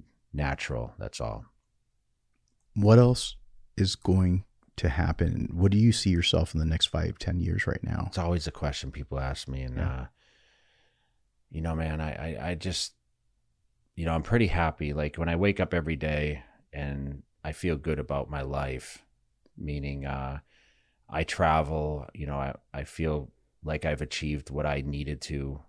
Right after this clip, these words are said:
Speaker 1: um, in order to be in that place. And, you know, I, I,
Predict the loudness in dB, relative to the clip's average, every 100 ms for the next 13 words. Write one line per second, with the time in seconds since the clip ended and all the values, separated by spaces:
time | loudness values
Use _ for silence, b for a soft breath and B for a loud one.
0 | -12 -6 -4 -4 -6 -6 -6 -6 -8 -6
1 | -6 -6 -8 -8 -6 -4 -4 -6 -8 -8
2 | b b b b b _ -8 -4 -4 -6
3 | -8